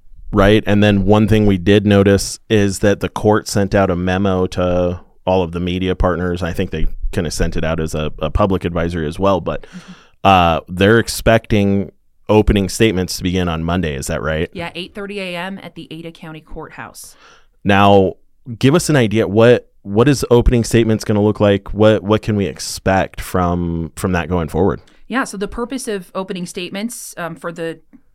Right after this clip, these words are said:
Speaker 2: them to be able to outline, and them, again, being the prosecution and defense, both getting their time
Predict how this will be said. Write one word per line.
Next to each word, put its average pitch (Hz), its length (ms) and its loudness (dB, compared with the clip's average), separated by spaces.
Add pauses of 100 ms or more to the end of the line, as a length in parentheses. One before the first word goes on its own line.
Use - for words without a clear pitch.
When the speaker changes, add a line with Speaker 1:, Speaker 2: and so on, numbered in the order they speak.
(120)
Speaker 2:
them 185 180 -10
to 220 80 -16
be 196 120 -12
able 202 160 -12
to 214 80 -14
outline, 185 340 -10
and 175 100 -12
them, 175 240 -8
again, 180 260 -10
being 180 160 -14
the 170 60 -10
prosecution 190 720 -12
and 175 280 -10
defense, 220 440 -10
both 185 260 -14
getting 185 280 -12
their 185 160 -10
time 190 400 -12